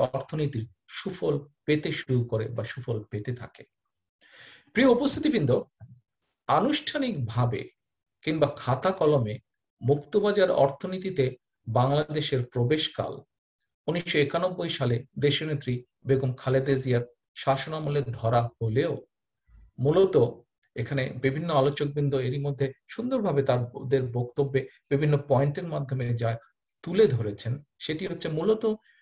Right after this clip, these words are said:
শহীদ জিয়ার হাত ধরেই বাংলাদেশে মুক্তবাজার অর্থনীতির সফল প্রস্তুতি পর্ব শুরু হয়। আজকের এই আলোচনায়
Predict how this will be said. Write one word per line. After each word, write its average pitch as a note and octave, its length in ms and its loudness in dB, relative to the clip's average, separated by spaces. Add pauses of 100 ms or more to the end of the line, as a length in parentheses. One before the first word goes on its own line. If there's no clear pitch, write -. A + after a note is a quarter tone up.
(100)
শহীদ C4 360 4
জিয়ার C#4+ 260 2
হাত A3 220 2
ধরেই A3 300 2 (320)
বাংলাদেশে F3 520 2 (140)
মুক্তবাজার E3+ 640 2 (400)
অর্থনীতির D3 500 -2 (200)
সফল E3 320 -4 (220)
প্রস্তুতি G3 440 -4 (160)
পর্ব A2 200 2 (200)
শুরু C3+ 200 -4 (100)
হয়। - 180 -16 (1800)
আজকের D#3 300 0 (400)
এই D3+ 160 8
আলোচনায় D#3 440 0